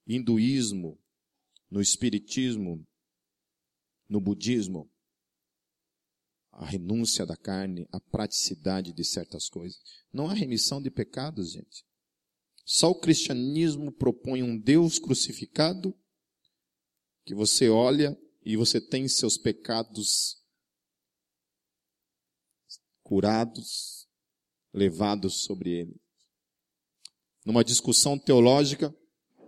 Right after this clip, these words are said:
entre vários teólogos, procurando des-, descobrir qual era a diferença entre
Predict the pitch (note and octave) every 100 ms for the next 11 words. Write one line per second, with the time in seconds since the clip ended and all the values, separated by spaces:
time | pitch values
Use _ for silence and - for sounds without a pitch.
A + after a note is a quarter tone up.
0 | _ _ _ _ _ _ _ A2+ A#2 A#2
1 | C3+ D3 B2 C#3 A#2 B2+ C#3+ C3 - -
2 | - _ _ - - B2+ C#3+ C3+ - -
3 | C3+ B2 - G#2+ B2 D3 - D#3+ F3+ D3+
4 | D3+ C#3+ B2 C#3+ C#3+ - - A2 B2 -
5 | G#2+ F#2+